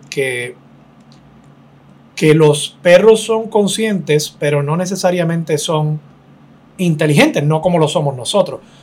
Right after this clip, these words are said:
O sea, a dónde voy con todo esto, hay diferentes tipos de inteligencia y no necesariamente creo que estén vinculados a conciencia. Creo que conciencia es otra cosa.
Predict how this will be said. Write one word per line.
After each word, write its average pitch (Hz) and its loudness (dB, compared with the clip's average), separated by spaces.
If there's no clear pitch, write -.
O - -20
sea, 285 6
a 247 8
dónde 240 6
voy 262 6
con 294 -2
todo 269 6
esto, - -4
hay 233 2
diferentes 208 -4
tipos 151 -8
de 175 0
inteligencia 170 0
y 226 2
no 214 4
necesariamente 254 -4
creo 247 -4
que 190 -4
estén 175 -4
vinculados 208 -2
a 143 -4
conciencia. 147 -2
Creo 160 -10
que 247 -10
conciencia 233 -6
es 139 -6
otra 170 -6
cosa. - -16